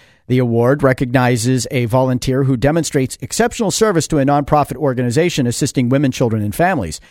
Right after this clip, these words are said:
For thirty-one years, Shemansky has volunteered with Good Beginnings, which she helped found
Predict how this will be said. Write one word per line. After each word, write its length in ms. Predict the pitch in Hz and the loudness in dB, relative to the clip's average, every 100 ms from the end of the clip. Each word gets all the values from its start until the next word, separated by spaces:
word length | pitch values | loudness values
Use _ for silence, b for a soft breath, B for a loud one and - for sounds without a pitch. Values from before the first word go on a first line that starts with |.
| b b b | b b b
For 100 | 139 | 0
thirty-one 380 | - 190 170 151 | 2 2 4 4
years, 360 | 156 139 143 | 4 2 2
Shemansky 680 | - 151 135 170 180 139 117 | 0 0 2 0 -2 -2 -2
has 220 | 127 127 | -2 -2
volunteered 680 | 110 139 143 135 139 143 147 | 0 2 2 0 2 2 2
with 280 | 123 - - | 0 -2 -4
Good 180 | 131 113 | -2 -2
Beginnings, 480 | 110 113 101 156 - b _ | -2 -2 -2 -4 -6 b _
which 160 | 135 | -2
she 200 | - 160 | 0 0
helped 240 | 143 - - | 2 0 -2
found 500 | - 202 139 214 | 0 2 4 2